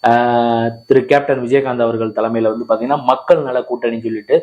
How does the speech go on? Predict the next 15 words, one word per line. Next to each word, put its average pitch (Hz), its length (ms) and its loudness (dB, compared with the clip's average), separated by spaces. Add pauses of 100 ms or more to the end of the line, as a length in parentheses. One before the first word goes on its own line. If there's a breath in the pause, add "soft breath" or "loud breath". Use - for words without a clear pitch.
(640 loud breath)
திரு 127 220 4
திருமாவளவன் 127 560 2
அவர்கள், 113 320 2
ரெண்டு 117 240 0
கம்யூனிஸ்ட் 117 460 -4
கட்சி, 110 260 -2
திரு 117 180 0
வைகோ 117 280 2
அவர்கள்லாம் 117 420 0
ஜாயின் 117 260 0
பண்ணி 117 160 -4
அவரை 120 260 2
முதலமைச்சர் 120 560 -2
வேட்பாளரா 110 500 0
வச்சு - 280 -2